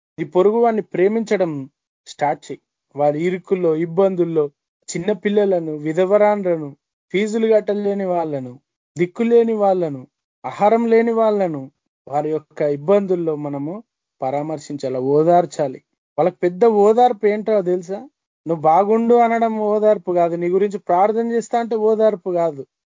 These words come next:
వాక్యం చెప్తా విను అంటే ఓదార్పు కాదు. వాళ్ళ అక్కర్లను తీర్చగలిగితే ఒక ఆత్మను మనం రక్షించొచ్చు. ఒక నెల మనం వాళ్ళకి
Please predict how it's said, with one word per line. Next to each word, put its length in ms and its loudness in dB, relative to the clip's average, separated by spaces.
వాక్యం 500 -2
చెప్తా 320 0
విను 400 0
అంటే 200 -2
ఓదార్పు 540 2
కాదు. 320 0
వాళ్ళ 180 -4
అక్కర్లను 800 -6
తీర్చగలిగితే 1200 -2
ఒక 120 -8
ఆత్మను 420 -2
మనం 280 -4
రక్షించొచ్చు. 720 -8
ఒక 180 -2
నెల 340 4
మనం 400 -2
వాళ్ళకి 480 2